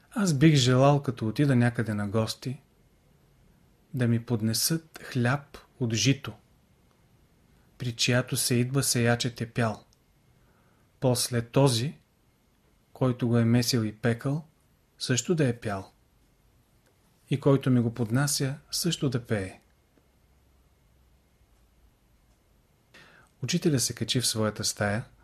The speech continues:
донесе цигулката и започна да свири нещо импровизирано. След това каза: "Аз ви свиря, за да ви покажа, че Бог ви е дал несметни богатства,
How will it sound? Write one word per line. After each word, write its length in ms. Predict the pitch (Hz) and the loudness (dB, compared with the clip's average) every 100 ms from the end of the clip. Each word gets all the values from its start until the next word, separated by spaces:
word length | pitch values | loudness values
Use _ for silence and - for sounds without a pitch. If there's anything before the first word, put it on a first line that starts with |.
| - | -8
донесе 360 | 117 113 123 120 | 2 4 4 0
цигулката 800 | - 110 113 113 113 - 143 - _ _ _ _ _ _ - | -4 -2 0 -2 -4 -6 -6 -8 _ _ _ _ _ _ -4
и 80 | |
започна 520 | 117 117 139 139 156 120 | -2 -2 -2 -2 -2 -2
да 120 | 110 | -2
свири 340 | - 127 127 | -2 -2 2
нещо 380 | 117 117 113 120 | 2 2 0 -4
импровизирано. 840 | 110 113 110 107 101 101 92 90 - | -4 -4 -4 -4 -2 -4 -6 -12 -16
След 300 | - 120 117 | -6 -6 -4
това 260 | 117 117 113 | -4 -4 -4
каза: 340 | - 101 104 - _ _ _ _ _ _ _ _ _ _ _ _ _ _ _ _ _ _ - | -8 -8 -10 -16 _ _ _ _ _ _ _ _ _ _ _ _ _ _ _ _ _ _ -4
"Аз 180 | 180 170 | 2 4
ви 100 | 160 | 4
свиря, 360 | - 151 156 151 | 2 6 6 8
за 140 | 135 | 6
да 80 | 123 | 4
ви 180 | 117 117 | 2 0
покажа, 540 | 113 - 135 131 120 | -4 4 4 4 0
че 200 | - 117 | -2 -2
Бог 340 | 104 123 123 | 0 0 0
ви 140 | 127 113 | -2 -2
е 80 | 107 | 0
дал 280 | 113 117 | 2 2
несметни 560 | 110 107 - 113 113 117 | 2 0 0 0 0 -4
богатства, 680 | 113 107 113 113 - 113 | -2 0 2 2 -4 -8